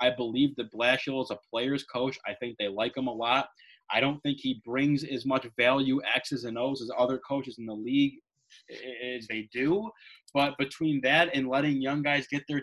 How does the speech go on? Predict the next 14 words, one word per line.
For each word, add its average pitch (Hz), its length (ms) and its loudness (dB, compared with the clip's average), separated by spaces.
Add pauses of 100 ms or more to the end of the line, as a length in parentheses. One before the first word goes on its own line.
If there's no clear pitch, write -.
time, 156 380 2
which 131 180 0
he 139 200 0
has 131 160 -2
done, 156 500 2 (500)
eh, 143 40 -4
eh, 156 280 -8 (140)
you, 160 180 4 (100)
you 151 140 4
can't 165 400 4
really 175 560 4 (200)
harp 180 400 4
on 147 180 4
him 139 160 2